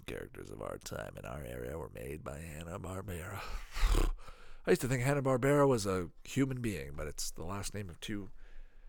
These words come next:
legendary animators.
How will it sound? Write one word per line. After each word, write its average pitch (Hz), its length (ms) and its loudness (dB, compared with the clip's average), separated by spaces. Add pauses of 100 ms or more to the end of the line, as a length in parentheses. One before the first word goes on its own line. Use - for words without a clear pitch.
(760)
legendary 156 760 6
animators. 104 640 0